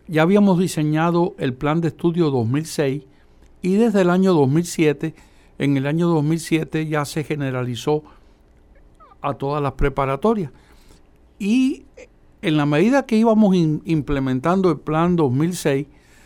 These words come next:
que lo sosteníamos con cursos de formación de profesores,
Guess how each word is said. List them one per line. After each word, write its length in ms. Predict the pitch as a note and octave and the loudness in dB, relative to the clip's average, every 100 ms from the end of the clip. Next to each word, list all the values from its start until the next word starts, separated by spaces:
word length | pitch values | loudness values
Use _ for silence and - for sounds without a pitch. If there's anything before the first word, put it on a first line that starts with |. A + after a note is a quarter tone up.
| - _ _ _ _ _ _ - _ _ _ _ _ - - | -20 _ _ _ _ _ _ -20 _ _ _ _ _ -20 -12
que 180 | - D3+ - - - | -6 -6 -8 -20 -12
lo 180 | F#3+ D#3 | -2 -2
sosteníamos 800 | - E3 - D3 E3 F3+ F3+ D#3+ | 0 -2 0 0 2 2 2 0
con 420 | - C3+ C#3 C3+ | 0 0 2 0
cursos 540 | B2+ E3 F#3+ F3+ F3+ | 0 2 2 4 2
de 180 | C#3+ B2+ | 2 0
formación 540 | B2+ C3+ A#2+ A#2 - E3 | 0 2 2 0 0 -2
de 80 | |
profesores, 680 | E3+ G3+ - F3+ D#3+ B2+ A#2+ | -2 -4 -2 -2 0 0 -2